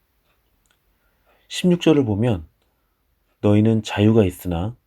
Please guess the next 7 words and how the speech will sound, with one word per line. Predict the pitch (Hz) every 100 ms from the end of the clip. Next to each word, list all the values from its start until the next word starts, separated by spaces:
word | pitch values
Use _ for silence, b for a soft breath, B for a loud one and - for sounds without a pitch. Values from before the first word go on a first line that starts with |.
| _ _
그 | 113
자유로 | 110 - 95 95 104 123 _
악을 | - 92 95 113
가리는 | - 87 101 98 95
데 | 95
쓰지 | 120 113
말고 | 113 85 80 78